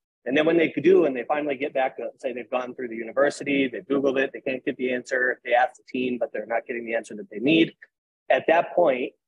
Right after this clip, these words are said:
then you can have your agent come in and ask the question. But one of the best things that we've ended up doing is before we answer any question, it's, "What do you think?" Because I'm tired, because when you just answer the question for them,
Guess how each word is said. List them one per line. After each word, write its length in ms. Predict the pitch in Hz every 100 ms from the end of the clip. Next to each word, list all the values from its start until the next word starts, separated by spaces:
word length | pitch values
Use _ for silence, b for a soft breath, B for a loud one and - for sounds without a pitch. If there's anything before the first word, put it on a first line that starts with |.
| _ _ 117
then 240 | 131 156
you 80 | 160
can 140 | - 139
have 220 | 143 131
your 100 | 127
agent 280 | 127 127 123
come 120 | 123
in 120 | 123
and 100 | 120
ask 200 | 120 117
the 40 | -
question. 520 | 170 170 131 117 113 _ _ _ -
But 100 | 147
one 160 | 147 160
of 80 | 156
the 60 |
best 240 | 143 139 -
things 180 | 143 120
that 100 | 139
we've 140 | 127
ended 220 | 123 123
up 140 | 117 110
doing 320 | 117 135 170
is 160 | 135
before 320 | - - 135 143
we 160 | 143
answer 320 | 135 131 139 139
any 160 | 135
question, 340 | 123 139 120 117
it's, 120 | 117
"What 100 | 123
do 60 | 123
you 60 |
think?" 160 | 117 - _ _ _ _ _ _ _ _ -
Because 280 | 139 139 127
I'm 160 | 135 123
tired, 480 | - 139 139 160
because 240 | 143 - 120
when 160 | 135
you 100 | 131
just 260 | 110 151 160 -
answer 340 | 123 131 - 135
the 80 | 120
question 460 | 139 131 135 123 107
for 180 | 117
them, 340 | 117 160 233